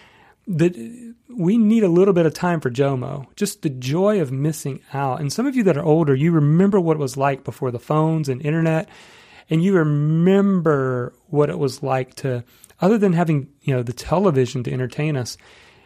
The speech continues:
it was more conversations. It was more playing in the backyard as a kid. It was, you know,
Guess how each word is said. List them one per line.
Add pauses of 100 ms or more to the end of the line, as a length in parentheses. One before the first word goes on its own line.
(120)
it
was
more
conversations.
It
was
more
playing
in
the
backyard
as
a
kid. (640)
It
was, (680)
you
know,